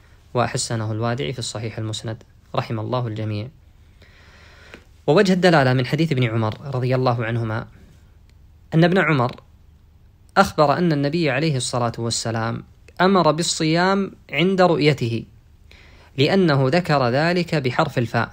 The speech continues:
في قوله: "فصام". يقول: "فأخبرت رسول الله صلى الله عليه وسلم أني رأيته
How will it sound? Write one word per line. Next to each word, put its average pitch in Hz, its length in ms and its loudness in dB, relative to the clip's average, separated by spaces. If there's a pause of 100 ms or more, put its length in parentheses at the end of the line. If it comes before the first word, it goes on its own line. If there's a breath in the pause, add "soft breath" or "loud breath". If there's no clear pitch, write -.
في 127 140 -2
قوله: 156 460 2 (160)
"فصام". 110 560 0 (1000 soft breath)
يقول: 131 180 2
"فأخبرت 160 520 2
رسول 143 380 0
الله 117 340 0
صلى 147 220 -4
الله 139 360 2
عليه 127 220 0
وسلم 117 640 -2 (100)
أني 123 480 0
رأيته 175 800 0